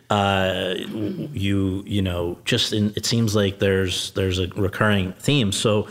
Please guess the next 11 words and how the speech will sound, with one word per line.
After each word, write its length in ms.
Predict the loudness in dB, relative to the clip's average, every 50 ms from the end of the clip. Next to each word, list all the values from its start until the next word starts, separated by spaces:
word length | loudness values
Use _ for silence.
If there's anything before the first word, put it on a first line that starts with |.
| -10 -14 -14 -16 -16 -18 -6 -2
and 140 | 0 2 2
it's 120 | 2 2 2
also 360 | 2 2 0 0 0 0 0
interesting, 680 | 0 -2 -4 -4 -4 -2 -2 -2 -2 0 -2 -2 -4 -6 -12 -20 -20 -20 _ _
this, 240 | -2 0 0 0 -2
this 300 | -4 -2 -2 -2 0 0
idea 340 | 0 0 2 2 2 2 2
of 140 | 2 0 -2
positivity. 800 | -2 0 0 -2 -2 -2 0 0 0 2 2 2 2 0 0
It's 220 | -2 -2 -2 0 2
not, 320 | 2 4 4 2 2 0